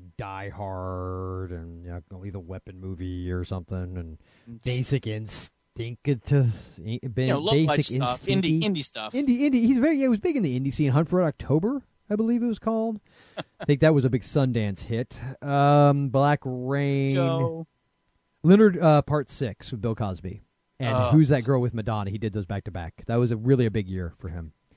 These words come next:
Speaker 2: Okay, I'll give you Who's That Girl, because
Speaker 1: Are
Speaker 2: at
Speaker 1: you
Speaker 2: least at that
Speaker 1: really?
Speaker 2: point,
Speaker 1: Really?
Speaker 2: at, I'm not saying it's a good movie.
Speaker 1: It's got
Speaker 2: I'm
Speaker 1: Griffin
Speaker 2: saying
Speaker 1: Dunn
Speaker 2: at
Speaker 1: in
Speaker 2: that
Speaker 1: it, and that's about the
Speaker 2: moment,
Speaker 1: only thing that has going for it.
Speaker 2: it, that's,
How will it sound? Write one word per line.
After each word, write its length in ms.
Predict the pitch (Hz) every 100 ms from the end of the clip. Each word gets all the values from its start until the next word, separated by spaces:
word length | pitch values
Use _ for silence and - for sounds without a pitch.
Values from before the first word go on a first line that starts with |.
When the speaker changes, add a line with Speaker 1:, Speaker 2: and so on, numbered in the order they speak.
| _ _ _ _ 135
Speaker 2:
Okay, 220 | 120 107
I'll 260 | 110 196
give 240 | 196 165 160
you 140 | 165
Who's 220 | 135 127
That 180 | 135 117
Girl, 280 | 107 104 110
because 300 | 120 135 -
Speaker 1:
Are 20 |
Speaker 2:
at 80 | 185
Speaker 1:
you 60 | 240
Speaker 2:
least 200 | 170 156
at 120 | 160
that 80 | 165
Speaker 1:
really? 100 | 160
Speaker 2:
point, 420 | 165 151 151 165 - 151
Speaker 1:
Really? 520 | 151 190 190 175 170
Speaker 2:
at, 60 |
I'm 140 | 160 160
not 140 | 320
saying 160 | - 370
it's 80 | 370
a 60 | 294
good 160 | 370 370
movie. 280 | 370 254
Speaker 1:
It's 80 | 160
got 140 | 262 196
Speaker 2:
I'm 40 |
Speaker 1:
Griffin 160 | 247 233
Speaker 2:
saying 100 | 190
Speaker 1:
Dunn 180 | 175 170
Speaker 2:
at 80 | 165
Speaker 1:
in 60 |
Speaker 2:
that 140 | 156 165
Speaker 1:
it, 100 | 160
and 120 | 147
that's 140 | 151
about 140 | 156 151
the 60 |
Speaker 2:
moment, 80 | 147
Speaker 1:
only 100 | 147 147
thing 60 |
that 60 | 135
has 100 | 113
going 300 | 127 127 117
for 260 | 104 92
it. 80 | 85 - _ _ _ 120
Speaker 2:
it, 180 | 139 135
that's, 320 | 135 131 -